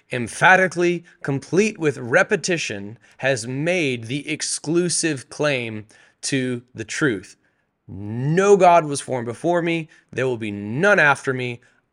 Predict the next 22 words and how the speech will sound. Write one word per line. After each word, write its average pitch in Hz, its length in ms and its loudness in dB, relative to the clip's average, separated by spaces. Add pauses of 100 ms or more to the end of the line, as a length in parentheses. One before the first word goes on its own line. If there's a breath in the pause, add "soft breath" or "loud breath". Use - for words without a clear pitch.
I, 170 560 4 (480)
I 196 280 6
am 143 200 2
the 123 100 -4
Lord. 110 440 -4 (180)
Besides 156 540 0
me, 160 360 -4 (340 soft breath)
there 165 340 2
is 151 460 -4 (180)
no 143 480 -2 (160)
Savior." 127 840 -2 (600)
God 156 560 4
said 160 460 6
this 151 480 0
about 151 600 2
himself. 151 920 -2
So, 127 300 -2
Christian, 175 880 -2 (600 loud breath)
do 196 400 4
not 185 880 2
correct 170 1080 2
God. 143 680 4